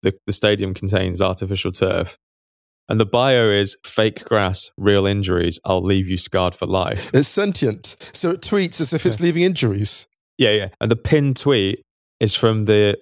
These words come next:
Speaker 1: Portland-Chicago game, and it's of, I can't work out who the player is, but it's just basically, like, a turf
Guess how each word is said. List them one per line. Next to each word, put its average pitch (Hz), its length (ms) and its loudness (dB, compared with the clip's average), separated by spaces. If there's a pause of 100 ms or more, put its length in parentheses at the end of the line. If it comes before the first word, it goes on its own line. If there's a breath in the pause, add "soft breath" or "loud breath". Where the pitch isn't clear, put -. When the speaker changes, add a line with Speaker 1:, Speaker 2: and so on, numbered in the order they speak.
Speaker 1:
Portland-Chicago 107 920 0
game, 95 300 -4
and 98 120 -2
it's - 160 0
of, 104 280 0
I 107 60 -6
can't 120 280 -2
work 113 180 0
out 104 200 0
who 107 60 4
the 98 100 -2
player 107 320 0
is, 92 120 -2
but - 140 -6
it's - 80 -4
just - 200 -4
basically, 101 380 0
like, 90 140 -6
a - 60 -14
turf 107 380 0